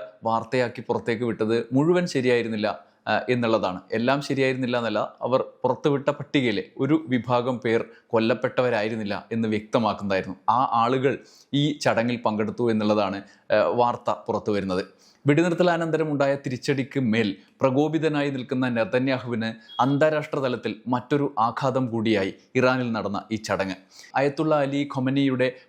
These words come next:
ഭരണകൂടത്തിനൊപ്പം നിൽക്കുന്നു എന്ന് തെളിയിക്കും വിധം ജനസാഗരം തന്നെ അണിനിരന്ന കാഴ്ചയാണ് ഈ ചിത്രത്തിലുള്ളത്. കറുത്ത വസ്ത്രം ധരിച്ചും ഇറാനിയൻ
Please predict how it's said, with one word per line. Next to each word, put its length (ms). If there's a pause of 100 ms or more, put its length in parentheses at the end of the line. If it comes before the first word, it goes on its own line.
(120)
ഭരണകൂടത്തിനൊപ്പം 920 (180)
നിൽക്കുന്നു 420 (100)
എന്ന് 160 (160)
തെളിയിക്കും 460
വിധം 240 (360)
ജനസാഗരം 760
തന്നെ 220 (180)
അണിനിരന്ന 500
കാഴ്ചയാണ് 480 (100)
ഈ 120
ചിത്രത്തിലുള്ളത്. 600 (800)
കറുത്ത 320 (200)
വസ്ത്രം 400
ധരിച്ചും 320 (300)
ഇറാനിയൻ 480